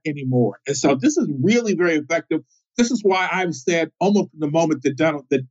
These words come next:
that Joe Biden won the election, that Donald Trump was gonna beat him in the rematch. I still think there's a chance. I think it's a slim chance,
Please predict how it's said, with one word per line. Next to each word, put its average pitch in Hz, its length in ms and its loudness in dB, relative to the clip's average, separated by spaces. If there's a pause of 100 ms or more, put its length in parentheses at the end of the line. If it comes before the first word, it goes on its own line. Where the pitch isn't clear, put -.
that 131 160 2
Joe 143 220 2
Biden 131 320 0
won 190 200 2
the 160 80 0
election, 127 440 -2 (280)
that 170 80 2
Donald 196 240 2
Trump 202 160 0
was 160 100 0
gonna 170 180 -2
beat 196 220 0
him 165 140 0
in 165 60 -6
the 175 80 -4
rematch. 180 380 0 (340)
I 202 80 4
still 294 340 0
think 254 160 -4
there's 202 140 0
a 175 60 -6
chance. 180 380 0 (460)
I 170 60 2
think 190 100 4
it's 175 80 -8
a 180 60 0
slim 220 320 0
chance, 131 400 -2